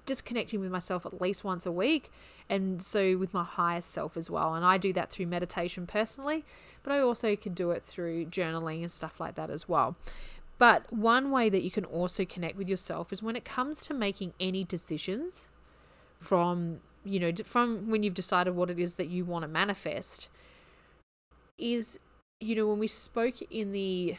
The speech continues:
the B phase and about the embodiment phase of, you know, embodying that higher self, that future version of you,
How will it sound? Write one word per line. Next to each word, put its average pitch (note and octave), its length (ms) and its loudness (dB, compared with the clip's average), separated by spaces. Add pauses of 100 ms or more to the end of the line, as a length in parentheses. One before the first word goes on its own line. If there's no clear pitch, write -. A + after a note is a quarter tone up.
(240)
the F#3 60 -4
B F#3 320 0
phase F3+ 440 -2
and F3+ 160 -6
about F3 440 0 (420)
the F#3 160 -2
embodiment F#3+ 640 2
phase A#3+ 420 2
of, F3+ 260 -2 (400)
you G3 120 -4
know, F#3 140 2
embodying F#3+ 840 2
that E3+ 300 -2
higher F3 380 0
self, F#3 480 0
that - 180 -6
future F#3+ 360 -6
version F3+ 440 0
of G3+ 120 -4
you, B3 280 -2